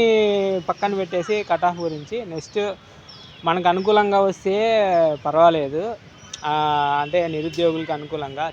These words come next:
చాలామంది, కొంతమంది ఏమన్నారంటే, "రిజర్వేషన్ సరిగ్గా లేదు, మేము సరిగ్గా ప్రిపేర్ కాలేదు, కొత్త నోటిఫికేషన్ ఇస్తే బాగుంటుందని" ఒక వర్గము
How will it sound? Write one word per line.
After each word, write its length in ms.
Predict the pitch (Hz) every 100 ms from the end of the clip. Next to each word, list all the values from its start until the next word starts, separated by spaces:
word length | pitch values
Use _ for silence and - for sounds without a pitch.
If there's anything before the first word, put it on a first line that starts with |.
| 165
చాలామంది, 680 | 165 175 175 170 170 175
కొంతమంది 400 | 170 160 165 170
ఏమన్నారంటే, 560 | 170 165 160 160 180 170 - - - -
"రిజర్వేషన్ 340 | 151 175 190
సరిగ్గా 300 | 185 170 180
లేదు, 200 | 170 170
మేము 220 | 185 170
సరిగ్గా 260 | 147 147 165
ప్రిపేర్ 320 | 156 156 160
కాలేదు, 480 | 156 147 147 147 226 - - -
కొత్త 160 | 151 151
నోటిఫికేషన్ 480 | 175 185 170 180 165
ఇస్తే 200 | 156 185
బాగుంటుందని" 920 | 156 160 156 151 156 151 170 165 160
ఒక 120 | 139 151
వర్గము 540 | 151 151 147 143 160